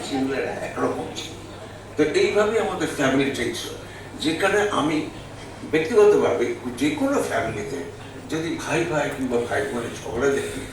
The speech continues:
it hurts, it hurts, প্রচণ্ড রকম আমার দুঃখ লাগে। একই জায়গা থেকে, ছোট বয়স থেকে বড় হয়েছে, তো হতে পারে সমান নেই, তোমার সমান নেই তো কী হয়েছে, আমার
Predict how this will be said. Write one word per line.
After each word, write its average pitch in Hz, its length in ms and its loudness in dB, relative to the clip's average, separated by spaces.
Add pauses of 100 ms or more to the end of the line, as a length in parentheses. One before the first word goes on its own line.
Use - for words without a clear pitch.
(500)
it - 60 0
hurts, - 460 -6 (420)
it - 220 -10
hurts, - 140 -4 (120)
প্রচণ্ড 185 340 -4
রকম 151 240 -2
আমার 131 120 0 (120)
দুঃখ - 260 -2
লাগে। - 160 0 (600)
একই - 280 -2
জায়গা - 340 4
থেকে, 156 140 -2 (100)
ছোট 123 240 0
বয়স 139 200 6
থেকে 123 140 0
বড় 120 260 2
হয়েছে, 151 340 4
তো - 240 0 (560)
হতে 208 200 6
পারে 262 200 6
সমান 240 340 0
নেই, 170 240 -2
তোমার 208 240 -2
সমান 226 280 -2
নেই 233 140 -4
তো 233 140 -6
কী 254 60 -6
হয়েছে, 254 260 -2
আমার 202 200 0